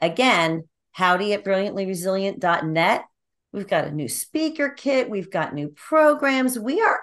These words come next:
out there. So also, if you're listening or you know someone who has an organization that could benefit from this,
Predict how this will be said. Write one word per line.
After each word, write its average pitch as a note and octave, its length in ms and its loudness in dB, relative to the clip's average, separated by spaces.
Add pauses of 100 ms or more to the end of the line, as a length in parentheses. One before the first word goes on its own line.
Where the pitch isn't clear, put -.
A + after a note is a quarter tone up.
out A#3+ 420 4
there. C3+ 300 0
So G3+ 420 4
also, A#3+ 540 4
if F3+ 160 -4
you're F3+ 140 -4
listening E3 520 -2
or F#3+ 260 2
you A3+ 300 -2
know A3 320 4
someone D3+ 800 0 (480)
who G#3 120 -2
has G3+ 260 2
an F#3+ 100 -2
organization F3+ 920 -2
that D#3 160 -2
could D#3 260 -8
benefit F#3+ 480 -2
from C3+ 220 -8
this, C3+ 400 -4